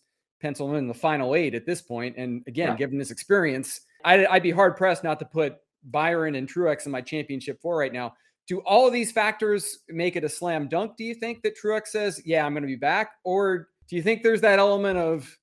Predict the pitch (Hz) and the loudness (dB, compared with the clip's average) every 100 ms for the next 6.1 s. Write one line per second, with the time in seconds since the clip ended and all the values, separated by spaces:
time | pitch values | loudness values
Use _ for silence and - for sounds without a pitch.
0 | _ _ _ 180 190 208 226 226 208 202 | _ _ _ -4 0 2 4 4 4 2
1 | 202 185 143 _ 190 180 175 - 170 165 | 0 -2 -6 _ -2 0 -2 0 0 0
2 | - 180 170 151 147 160 165 151 - 143 | -2 -4 -4 -4 -2 2 2 2 -6 -8
3 | 151 143 135 - - _ - 151 - _ | -4 -4 -6 -12 -18 _ -6 -6 -6 _
4 | - 165 190 175 170 160 127 - 180 147 | -6 -4 -2 4 6 6 2 -2 2 2
5 | - 151 143 143 139 - 117 101 95 85 | 0 -4 -2 -2 -4 -6 -8 -8 -10 -14
6 | 80 | -16